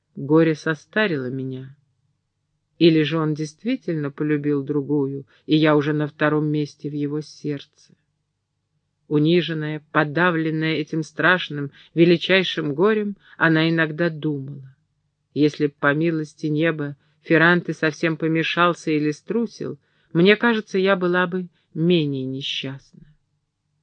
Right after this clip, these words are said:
С тех пор нечто подобное раскаянию отравляло ей душу,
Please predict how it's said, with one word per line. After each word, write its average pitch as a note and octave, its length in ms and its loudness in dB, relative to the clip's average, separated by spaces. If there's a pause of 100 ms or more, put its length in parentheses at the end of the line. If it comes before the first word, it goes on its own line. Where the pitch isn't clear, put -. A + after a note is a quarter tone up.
(320)
С - 120 -20
тех D#3+ 240 0
пор F#3 320 2 (280)
нечто F3+ 500 4
подобное E3+ 640 2
раскаянию D3+ 960 -2
отравляло C#3+ 640 -2
ей C#3 240 0
душу, D3+ 520 -4